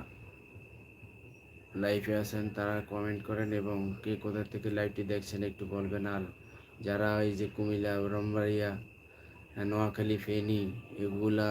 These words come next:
এসব জেলাগুলা মানুষ অনেক অসহায় আছে, তারা সেই জায়গার মানুষের একটু কমেন্ট করে জানান যে আপনারা কীরকম কাটাচ্ছেন বাস্তবটি। সমাজ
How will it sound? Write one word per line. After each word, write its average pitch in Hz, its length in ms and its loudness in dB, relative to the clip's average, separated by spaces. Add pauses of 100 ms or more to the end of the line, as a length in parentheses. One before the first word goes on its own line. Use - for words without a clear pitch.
এসব 101 280 0
জেলাগুলা 107 460 2
মানুষ 104 340 0 (180)
অনেক 104 300 0
অসহায় 104 500 0
আছে, 104 220 -4 (920)
তারা 104 240 2 (200)
সেই 104 240 2
জায়গার 107 320 4
মানুষের 107 460 0
একটু - 260 -6 (420)
কমেন্ট 107 360 4
করে 110 140 4 (100)
জানান 104 340 2
যে 104 140 2 (280)
আপনারা 107 380 -2
কীরকম 104 500 0 (100)
কাটাচ্ছেন 101 500 -2 (640)
বাস্তবটি। 104 680 -2
সমাজ 104 300 0